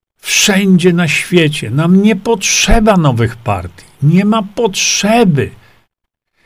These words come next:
Nam trzeba zmiany konstytucji. I ci, co potem zostaliby w Sejmie, którzy by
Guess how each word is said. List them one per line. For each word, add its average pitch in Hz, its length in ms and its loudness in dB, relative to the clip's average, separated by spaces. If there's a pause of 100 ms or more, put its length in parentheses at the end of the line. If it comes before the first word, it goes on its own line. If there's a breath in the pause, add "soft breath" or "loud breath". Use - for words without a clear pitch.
(180)
Nam 143 220 2
trzeba 185 440 0
zmiany 190 500 2
konstytucji. 190 1120 -2 (1200)
I 120 140 -4
ci, 214 420 0
co - 220 -2
potem 120 640 -4
zostaliby 127 960 0
w - 100 -2
Sejmie, 110 640 0
którzy - 320 -4
by 117 180 0